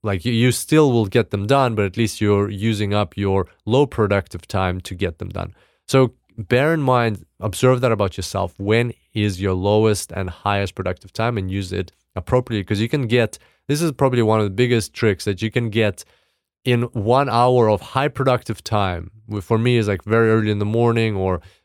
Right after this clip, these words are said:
uh, between seven to eleven P M in the evening, and, uh, some other part, times of the day I have very productive time. In one hour of that v-, very productive time, you can get three or four times as much done as in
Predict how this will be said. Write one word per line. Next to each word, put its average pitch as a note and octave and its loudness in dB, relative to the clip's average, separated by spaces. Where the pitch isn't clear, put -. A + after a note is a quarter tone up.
uh, F#2+ -6
between G2+ -4
seven A2 0
to G#2+ -4
eleven G#2 0
P G#2 -4
M G2 -2
in F#2+ -4
the F#2+ -10
evening, G#2+ -2
and, F#2+ -4
uh, G#2+ -2
some G#2+ -2
other A2+ 2
part, G#2+ -2
times A2 -2
of G2 -10
the G2+ -4
day G2+ 0
I F2+ -2
have G2 -4
very A2 0
productive G2+ -4
time. G2 -4
In G#2+ -2
one D3+ 2
hour E3 4
of A2 2
that A2 0
v-, F#2+ -6
very B2+ 4
productive G#2+ -2
time, A2 -2
you G2+ -6
can G#2+ -4
get G#2 -2
three A#2 0
or G2+ 0
four C3 0
times G#2 -4
as F#2+ -6
much G#2 -2
done A#2+ 0
as G2+ -2
in G2+ -4